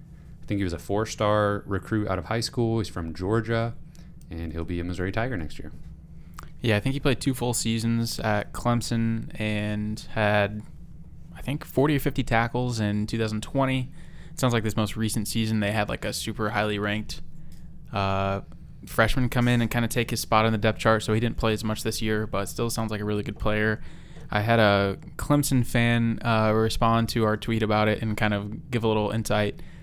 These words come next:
Speaker 2: um, and said, said basically that. He got, he got, uh, he kinda had his job taken on the, on the depth chart by a freshman, but he's a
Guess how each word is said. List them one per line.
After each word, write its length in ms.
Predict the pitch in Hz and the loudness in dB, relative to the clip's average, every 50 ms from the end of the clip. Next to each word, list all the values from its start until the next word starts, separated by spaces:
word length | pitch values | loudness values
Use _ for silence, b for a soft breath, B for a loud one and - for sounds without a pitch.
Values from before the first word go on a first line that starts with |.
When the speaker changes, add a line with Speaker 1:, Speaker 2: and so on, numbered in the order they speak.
| B B B B B - | B B B B B -2
Speaker 2:
um, 260 | 104 101 101 98 98 | 2 2 2 2 2
and 140 | 95 104 107 | 0 0 0
said, 340 | - - 104 101 101 98 - - - - | 0 2 2 0 0 -2 -4 -6 -6 -4
said 300 | - - 143 131 113 107 - | 0 2 2 2 2 4 2
basically 300 | 110 107 - - 107 101 | 2 2 2 0 0 0
that. 180 | 98 95 101 110 | 0 0 0 0
He 80 | 107 | 0
got, 120 | 107 110 107 | 0 2 2
he 100 | 113 110 | 2 2
got, 180 | 107 104 90 - - - - - - - - - - - | 2 2 0 -2 -6 -8 -8 -10 -10 -10 -12 -10 -6 -2
uh, 240 | 127 127 - - - - - - - - - - - - | -2 -2 0 2 4 4 4 4 2 2 2 2 2 2
he 60 | - | 2
kinda 200 | - - 147 135 | 4 6 6 8
had 100 | 127 131 123 | 8 6 6
his 80 | 110 | 4
job 260 | 104 127 123 123 117 | 6 6 6 6 6
taken 200 | - 131 120 117 | 4 2 4 4
on 100 | 117 113 | 4 2
the, 60 | 113 113 | 4 4
on 120 | 123 120 | 4 4
the 60 | 113 110 | 4 4
depth 220 | 123 117 113 - | 4 2 4 4
chart 280 | - 113 110 110 - - | 4 6 6 4 4 4
by 140 | 110 107 | 2 2
a 40 | 107 | 2
freshman, 480 | - - 113 107 107 - 117 110 107 104 | 2 2 2 2 2 2 2 2 4 4
but 280 | 98 104 104 101 - - | 4 2 2 0 0 -2
he's 160 | 113 110 - | -2 -2 -2
a 140 | 107 104 | -4 -4